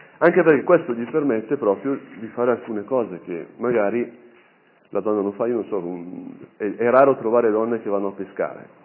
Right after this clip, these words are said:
no? Mentre l'uomo si riposa pescando, no? Se tu porti la moglie a pescare, la moglie parla, ti vuole parlare e i pesci scappano, invece a pescare si va tra maschi perché si sta zitti, in silenzio,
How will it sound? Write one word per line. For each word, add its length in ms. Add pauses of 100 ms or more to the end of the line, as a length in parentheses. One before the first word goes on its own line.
no? 360 (180)
Mentre 360
l'uomo 380
si 60
riposa 380
pescando, 640
no? 200 (460)
Se 80
tu 140
porti 340
la 80
moglie 280
a 40
pescare, 480
la 100
moglie 260
parla, 320
ti 100
vuole 180
parlare 580
e 100
i 60
pesci 360
scappano, 420
invece 380
a 100
pescare 440
si 80
va 200
tra 140
maschi 440 (380)
perché 360
si 120
sta 400 (1800)
zitti, 380 (280)
in 220
silenzio, 520